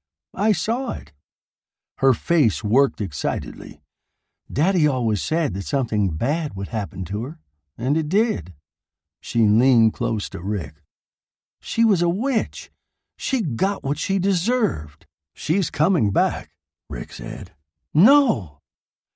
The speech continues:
Panic stirred the girl's drab features. "She can't come back. She's dead. Like she always said, worm into butterfly.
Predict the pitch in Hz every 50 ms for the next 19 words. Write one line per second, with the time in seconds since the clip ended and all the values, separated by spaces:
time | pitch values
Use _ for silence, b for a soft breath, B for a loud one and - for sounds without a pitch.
0 | _ _ _ _ - - 202 226 233 196 95 - - - - - 175 175 - 78
1 | 73 82 90 104 95 110 131 139 139 135 127 117 107 95 104 131 139 151 156 147
2 | 139 127 - 139 127 110 - - 82 - - - - - _ _ _ _ _ _
3 | _ _ _ _ - - - 226 226 170 - _ - - 254 269 294 294 233 -
4 | - 127 131 113 98 90 107 98 87 76 73 71 - _ _ _ _ _ _ _
5 | _ - - - 254 233 180 151 - - - 208 226 233 226 185 131 98 78 73
6 | - _ _ _ _ _ _ _ - - 156 160 156 - - 147 160 165 180 185
7 | 175 165 151 143 113 - - - 180 165 143 123 117 120 123 - _ _ _ _
8 | _ - - 143 170 185 190 185 190 190 190 190 185 185 180 180 160 160 202 196
9 | 175 147 117 - - 120 110 101 98 92 87 78